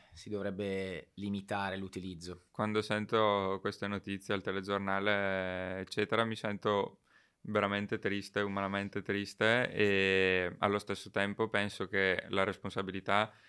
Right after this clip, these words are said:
Speaker 2: sia di chi c'è dietro all'arma, dietro allo strumento. Alla fine l'arma nella mia testa è uno strumento, eh, ina-, è un oggetto inanimato che quindi non può avere la responsabilità.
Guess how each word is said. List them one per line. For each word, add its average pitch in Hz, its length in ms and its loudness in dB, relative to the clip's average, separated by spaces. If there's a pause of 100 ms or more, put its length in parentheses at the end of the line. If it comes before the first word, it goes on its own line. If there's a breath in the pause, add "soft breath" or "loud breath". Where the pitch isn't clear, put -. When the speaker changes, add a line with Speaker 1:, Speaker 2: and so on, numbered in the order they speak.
(200 loud breath)
Speaker 2:
sia 98 360 4
di 92 140 -2
chi 98 400 -2
c'è 92 320 2
dietro 95 600 2
all'arma, 90 680 0
dietro 98 320 0
allo 95 140 0
strumento. 90 600 -2
Alla 92 120 2
fine 98 440 0
l'arma 101 600 2
nella 95 200 0
mia 95 140 -4
testa 98 500 0
è 98 40 2
uno 95 160 -2
strumento, 95 720 -2 (360 loud breath)
eh, 92 1500 0
ina-, 98 260 0
è 98 100 0
un 95 140 -2
oggetto 98 400 2
inanimato 101 600 2
che 98 120 -4
quindi 98 220 -2
non 98 160 -2
può 101 140 4
avere 95 440 4
la 95 120 2
responsabilità. 92 880 -2